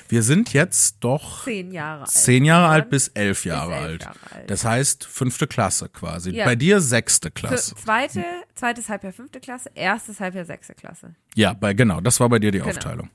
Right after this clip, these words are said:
Speaker 2: Das war bei mir die
Speaker 1: Und bei
Speaker 2: Aufteilung.
Speaker 1: mir einfach fünfte Klasse.
Speaker 2: Einfach fünfte Klasse.
Speaker 1: Ja.
Speaker 2: Genau, und pass auf, fünfte Klasse, zweites Halbjahr.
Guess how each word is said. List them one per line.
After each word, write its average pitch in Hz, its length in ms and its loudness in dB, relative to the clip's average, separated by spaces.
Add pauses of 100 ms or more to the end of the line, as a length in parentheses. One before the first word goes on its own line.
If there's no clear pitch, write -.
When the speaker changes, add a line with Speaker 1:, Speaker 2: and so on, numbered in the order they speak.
Speaker 2:
Das 180 200 -14
war 185 100 -8
bei 190 120 -8
mir 247 140 -12
die - 80 -16
Speaker 1:
Und - 40 -12
bei 269 240 -4
Speaker 2:
Aufteilung. 135 220 6
Speaker 1:
mir 143 160 6
einfach 123 420 4 (100)
fünfte 107 320 0
Klasse. - 240 -4
Speaker 2:
Einfach 98 160 -12
fünfte - 240 -20
Klasse. - 300 -20 (100)
Speaker 1:
Ja. 90 100 -10 (580)
Speaker 2:
Genau, 190 480 0
und - 640 -6 (460)
pass 214 240 -6
auf, 135 240 -4
fünfte 254 340 -12
Klasse, 202 360 -6
zweites - 460 -8
Halbjahr. 170 540 -4